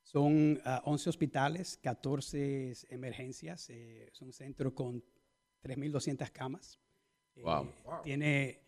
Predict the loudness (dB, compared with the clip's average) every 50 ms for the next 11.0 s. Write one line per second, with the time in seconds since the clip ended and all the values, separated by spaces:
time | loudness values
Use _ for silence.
0 | _ _ -20 -20 -20 -20 -20 _ -14 -10 -8 -6 -4 -4 -4 -6 -8 -8 -10 -12
1 | -14 -16 _ -20 -16 -14 -8 0 2 2 4 4 2 2 2 2 2 2 0 2
2 | 2 2 4 4 4 4 4 4 2 2 2 2 2 0 -2 -2 0 0 2 4
3 | 6 6 6 6 6 4 2 2 0 0 0 0 -2 -4 -8 -10 _ -6 -4 -2
4 | 0 0 0 0 0 -2 -4 -8 -12 _ _ -20 -20 -18 -18 -18 -18 -18 -18 -18
5 | -18 -20 -20 _ _ _ _ -12 -10 -8 -4 -2 0 4 6 6 6 6 4 2
6 | 2 2 2 0 0 -2 -6 _ _ -16 -16 -14 -14 -16 -18 -18 -6 -2 2 2
7 | 2 2 0 -2 -2 -4 -4 -8 _ _ _ _ -20 -20 -20 -20 _ _ _ -16
8 | -14 -14 -12 -12 -12 -14 -10 -6 -4 2 6 6 8 8 8 6 6 4 2 0
9 | 0 0 0 0 -2 -2 -4 -4 -2 0 0 0 0 -2 -4 -10 -16 _ _ _
10 | _ _ _ _ _ _ _ _ -20 -14 -10 -8 -8 -6 -6 -8 -10 -10 -14